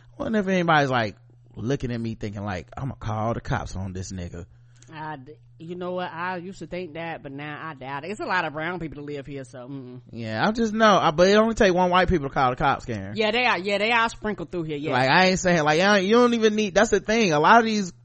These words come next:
Speaker 1: incidences happen when white people move into places that are still too, quote unquote, too black.
Speaker 2: All right.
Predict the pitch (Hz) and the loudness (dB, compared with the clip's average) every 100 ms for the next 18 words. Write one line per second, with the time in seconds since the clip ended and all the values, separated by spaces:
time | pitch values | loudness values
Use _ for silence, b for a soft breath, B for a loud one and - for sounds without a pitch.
0 | - 165 196 208 202 190 196 180 160 170 | -4 -2 -2 0 0 0 0 2 2 0
1 | 160 147 139 143 147 139 131 135 127 110 | 0 0 2 2 0 -2 -2 -2 -4 -4
2 | 151 147 151 127 117 120 117 - 123 117 | -4 -2 -2 -4 -4 -4 -4 -2 -2 -2
3 | 139 120 - 131 117 113 113 - - 143 | -6 -10 -8 -2 -2 0 -2 -4 -8 -6
4 | 120 117 131 117 - 147 143 131 | -2 0 0 0 -6 -8 -6 -8